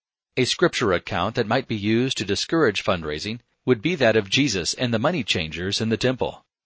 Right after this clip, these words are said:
Matthew twenty-one, verses twelve and thirteen, Mark eleven, verses fifteen through seventeen. Some may conclude that the reason he called it a den of thieves was that Jesus was against profit being made off ministry.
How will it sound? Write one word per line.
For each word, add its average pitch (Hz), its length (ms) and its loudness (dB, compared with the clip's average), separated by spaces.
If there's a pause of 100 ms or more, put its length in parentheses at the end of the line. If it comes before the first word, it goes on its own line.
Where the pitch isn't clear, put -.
Matthew 110 300 2
twenty-one, 104 640 2
verses 98 320 -4
twelve 95 280 2
and 85 140 -8
thirteen, 92 520 -6 (340)
Mark - 200 4
eleven, 120 400 2
verses 98 300 -2
fifteen 98 400 -4
through 87 140 -8
seventeen. 87 560 -8 (880)
Some 143 240 2
may 120 120 2
conclude 113 520 2
that 104 100 0
the 107 100 2
reason 123 360 2
he 104 160 -2
called 120 320 4
it 127 180 0
a 107 120 -2
den 117 200 -2
of 95 140 -4
thieves 98 560 -2 (240)
was 131 180 2
that 123 220 2
Jesus 135 420 0
was 117 140 0
against 143 440 -2
profit 165 460 2
being 120 260 -2
made 104 300 -2
off 90 240 0
ministry. 117 580 -4